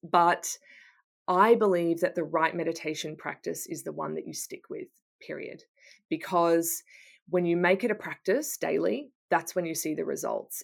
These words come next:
It's not the one meditation that you do once a week, um, that will make a difference in your life. It's the meditating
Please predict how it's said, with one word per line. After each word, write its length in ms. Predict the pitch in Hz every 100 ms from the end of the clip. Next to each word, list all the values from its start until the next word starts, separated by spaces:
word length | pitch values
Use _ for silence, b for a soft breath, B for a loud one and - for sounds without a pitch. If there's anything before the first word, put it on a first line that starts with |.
| -
It's 240 | 370 -
not 400 | 180 185 202 -
the 120 | 180
one 300 | 165 165 175
meditation 560 | 175 170 165 160 - 160
that 120 | 160
you 120 | 165
do 280 | 147 151 151
once 340 | 147 156 - 156
a 40 |
week, 380 | 147 262 - - _ B B B
um, 220 | 165 165 156
that 140 | 160
will 80 | 160
make 240 | 156 156
a 40 | 156
difference 400 | 156 - 151 165
in 100 | 156
your 100 | 165
life. 340 | 160 147 - -
It's 280 | 185 - -
the 360 | 175 160 156 156 B B B
meditating 720 | 160 175 196 202 196 175 165